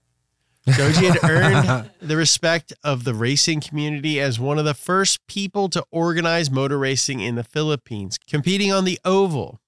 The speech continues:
Speaker 1: at the Santa Ana Hippodrome in Manila and securing two previous Macau Grand Prix victories. The youngest son of Jose P. Laurel, the former president of the Philippines,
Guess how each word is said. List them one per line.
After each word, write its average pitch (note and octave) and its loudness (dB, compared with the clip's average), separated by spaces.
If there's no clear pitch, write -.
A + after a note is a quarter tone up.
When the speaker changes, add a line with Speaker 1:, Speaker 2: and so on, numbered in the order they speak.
Speaker 1:
at C3 -8
the C3+ -2
Santa D#3 2
Ana C#3+ 0
Hippodrome A2 -2
in A#2+ -4
Manila A#2+ -2
and A#2+ -2
securing F3+ 0
two A#3+ -2
previous F#3 -2
Macau D3 -2
Grand C3 -2
Prix C#3 -6
victories. C3+ -8
The B2 -2
youngest D3+ 2
son E3 2
of C#3 0
Jose C#3 0
P. C#3+ -2
Laurel, D#3+ 0
the C#3 -4
former D3+ -2
president D#3+ -2
of B2 -8
the B2 -4
Philippines, D3 -2